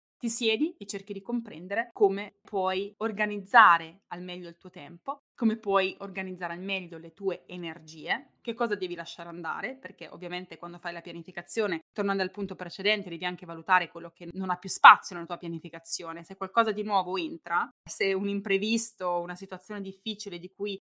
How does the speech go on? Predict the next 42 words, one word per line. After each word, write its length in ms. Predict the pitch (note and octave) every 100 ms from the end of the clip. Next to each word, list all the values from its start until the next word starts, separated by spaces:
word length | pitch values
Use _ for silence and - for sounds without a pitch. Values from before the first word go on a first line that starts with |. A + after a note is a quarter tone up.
| _
non 140 | F#3+
eri 140 | G3+ G3+
a 20 |
conoscenza 640 | G3 F3+ - G#3 F3 F3+ E3+
entra 260 | F#3 F3+ F3
a 40 |
far 100 | F#3
parte 240 | G3+ G3 F3+
della 180 | E3
tua 140 | F3 A#3
vita, 460 | G3 E3 F3+ F#3 -
o 60 | F3
un 80 | F3+
nuovo 200 | F3 F3
obiettivo, 480 | F3 F#3+ - G#3+
una 80 | F3
nuova 220 | E3 F3
transizione 800 | F3+ E3+ E3 F3 - A3 G3 E3
che 100 | E3+
sia 120 | -
stata 220 | F3 G3+ G3
ricercata 680 | F#3 F#3+ - G3+ E3+ E3
o 40 | E3+
che 140 | -
sia 220 | - G#3 F#3
capitata, 680 | E3+ F#3+ F#3+ D#3 D#3+ G#3 - _
devi 280 | F#3 G#3+ G#3
creare 240 | G#3 F#3
spazio 320 | F#3+ F#3 -
per 160 | G3 A3+
quello, 280 | - F3 F#3+
devi 200 | F3+ E3
necessariamente 1120 | E3+ F3 - F#3 F#3 D#3+ E3+ G3 G3 G3 _
liberare 500 | F#3+ G3 E3 D#3+ E3+
quello 220 | F3 E3
spazio. 540 | D#3 - D3+ - - E3 _ _ _
Quindi 320 | D#4 B3 G3+
comprendi 500 | A#3+ A3+ B3 C#4+ D4
quali 240 | G#3 G3
condizioni 760 | G3 G3 F#3+ G3 - G#3+ E3+ E3+
devi 220 | F3+ F#3
creare 600 | G3 B3+ G#3+ E3+ F#3 A#3